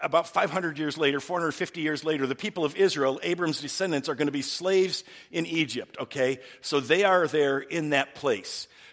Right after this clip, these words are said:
God's gonna send Moses. He sends Moses as his representative to say to Pharaoh, "Let my people go." Okay?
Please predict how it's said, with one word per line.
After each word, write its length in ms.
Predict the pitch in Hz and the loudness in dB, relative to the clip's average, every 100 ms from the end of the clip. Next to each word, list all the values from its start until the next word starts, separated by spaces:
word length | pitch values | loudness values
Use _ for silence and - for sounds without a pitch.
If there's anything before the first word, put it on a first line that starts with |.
| - | -2
God's 260 | 170 196 | 2 4
gonna 160 | 185 196 | 4 2
send 340 | - 202 185 | 2 2 2
Moses. 600 | 165 156 127 92 - - - _ _ _ _ | 4 2 2 -4 -8 -10 -12 _ _ _ _
He 120 | - 135 | -10 -4
sends 340 | - 220 156 | -2 0 0
Moses 440 | 160 160 151 165 143 | 2 2 0 -4 -4
as 140 | 117 | -4
his 160 | 127 147 | -4 0
representative 680 | 170 160 143 165 156 151 127 | 0 0 -2 0 0 -2 -6
to 80 | |
say 200 | 127 185 | -4 -2
to 80 | 180 | 0
Pharaoh, 320 | - 165 151 | 0 2 2
"Let 160 | 135 160 | 2 2
my 160 | 160 151 | 2 -2
people 320 | 160 156 131 | -4 -8 -4
go." 300 | 127 101 - - _ _ _ _ | 0 0 -2 -18 _ _ _ _
Okay? 440 | 113 - 151 170 | -12 -4 -4 -4